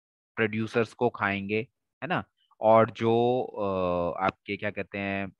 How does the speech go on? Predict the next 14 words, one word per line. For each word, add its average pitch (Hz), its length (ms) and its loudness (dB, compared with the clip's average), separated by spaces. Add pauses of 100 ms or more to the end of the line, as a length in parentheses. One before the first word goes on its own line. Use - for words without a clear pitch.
(160)
जैसे 104 200 -6
हर्बीवोर्स 117 720 0
हैं 123 80 -8
वो 113 120 -8
प्लांट्स 101 360 -8
को 117 120 -6
खाएंगे, 110 400 -6
कार्निवोर्स 113 720 2
जो 117 120 -4
हैं 110 60 -2
वो 104 160 -4
हर्बीवोर्स 107 600 -6
को 113 120 -10
खाएंगे 104 420 -10